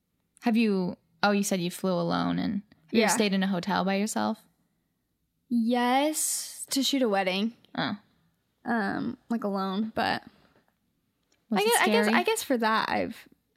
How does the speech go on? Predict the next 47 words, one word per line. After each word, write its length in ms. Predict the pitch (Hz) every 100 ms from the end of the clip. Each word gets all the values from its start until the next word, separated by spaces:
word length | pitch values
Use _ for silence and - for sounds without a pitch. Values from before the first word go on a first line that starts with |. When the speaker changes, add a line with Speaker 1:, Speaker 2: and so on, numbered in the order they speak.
| _ -
Speaker 2:
I've 180 | 226 220
stayed 240 | - 190
in 100 | -
hotels 340 | 226 247 233 247
alone 260 | - - 240
for 100 | 226
Speaker 1:
Mm-hmm. 160 | 208
Speaker 2:
stuff 280 | 190 190 -
like 160 | - -
that, 220 | - - -
for 140 | - 233
photography 520 | 233 220 208 196 233
jobs 320 | 214 - 214 -
back 240 | 226 226
in 160 | 233 226
the 40 |
day, 340 | 233 - - 233
but 200 | - -
Speaker 1:
Yeah. 240 | - 131 208 - - - -
Speaker 2:
um, 500 | 254 254 247 240 233 - -
no, 220 | 294 339
I 160 | 285 349
don't 180 | 359
really, 380 | 349 381 381 - 285
hmm, 260 | 262 285 262
Speaker 1:
I 60 |
hate 100 | 226 262
Speaker 2:
now 520 | 403 330 240 220 254 - -
I 140 | - 240
get 180 | 240 247
scared 340 | - 226 226
because 220 | 240 226
I 120 | 202 196
listen 300 | 208 226 214
to 100 | 220
too 160 | 226
many 300 | 208 196 196
true 220 | - 214
crime 420 | 214 269 339 339 269
podcasts 480 | - 202 208 208
and 100 | 214
watch 160 | 196 196
Speaker 1:
Same. 100 | 185
Speaker 2:
too 60 | 226
many 160 | 202
shows, 400 | 196 294 285 214
but 300 | 220 202 196